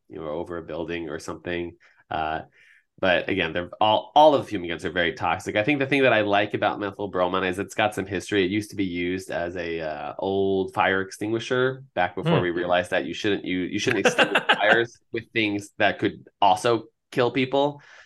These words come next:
Speaker 1: So,
Speaker 2: <laughs>
Speaker 1: uh, we don't use that anymore.
Speaker 2: <laughs>
Speaker 1: Uh, it,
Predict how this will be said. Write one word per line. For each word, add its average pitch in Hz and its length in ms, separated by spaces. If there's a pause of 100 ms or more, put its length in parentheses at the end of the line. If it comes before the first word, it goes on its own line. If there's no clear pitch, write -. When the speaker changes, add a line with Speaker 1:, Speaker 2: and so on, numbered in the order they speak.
(100)
Speaker 1:
So, 104 500 (200)
Speaker 2:
<laughs> - 200
Speaker 1:
uh, 87 260
we 107 120
don't 107 180
use 101 180
that 92 140
anymore. 90 680
Speaker 2:
<laughs> - 60 (460)
Speaker 1:
Uh, 85 280
it, 104 400